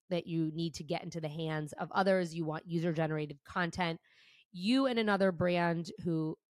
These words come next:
reaches the same target community can bundle your products together and send them out to influencers or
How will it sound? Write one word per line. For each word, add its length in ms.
reaches 440
the 100
same 380
target 360
community 540
can 300
bundle 320
your 160
products 500
together 540
and 160
send 240
them 100
out 200
to 80
influencers 840
or 140